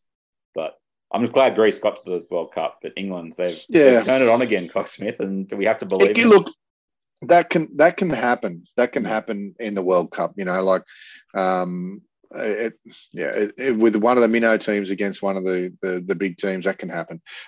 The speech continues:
Speaker 2: Um, I'm glad they played in the World Cup, and I really
Speaker 1: Yeah.
Speaker 2: hope they play in the next World Cup. And,
Speaker 1: Correct.
Speaker 2: and, you know, I'd, I'd even like to see,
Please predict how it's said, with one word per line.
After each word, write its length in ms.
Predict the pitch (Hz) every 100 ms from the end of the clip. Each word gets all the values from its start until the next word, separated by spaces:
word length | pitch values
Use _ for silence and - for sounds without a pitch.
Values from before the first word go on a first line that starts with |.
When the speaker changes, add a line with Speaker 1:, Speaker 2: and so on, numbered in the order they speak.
| -
Speaker 2:
Um, 380 | 139 143 135 131 - - _ _ _ -
I'm 140 | 156
glad 220 | 165 165
they 120 | 147
played 240 | - 147 139
in 60 |
the 60 | 135
World 200 | 135 127
Cup, 220 | 160 208 123
and 100 | 110
I 60 |
really 260 | 110 127 120
Speaker 1:
Yeah. 80 | 120
Speaker 2:
hope 120 | -
they 100 | 117
play 200 | 120 117
in 80 | 113
the 60 | 110
next 280 | 135 -
World 220 | 139 127 -
Cup. 240 | 151 170
And, 140 | 117
Speaker 1:
Correct. 140 | 113 123
Speaker 2:
and, 220 | 120 120 _ - - _
you 80 | 147
know, 240 | 139 147
I'd, 140 | 175 190
I'd 220 | 196 226
even 220 | 190 120
like 220 | 117 117 -
to 120 | 110
see, 460 | - 123 117 107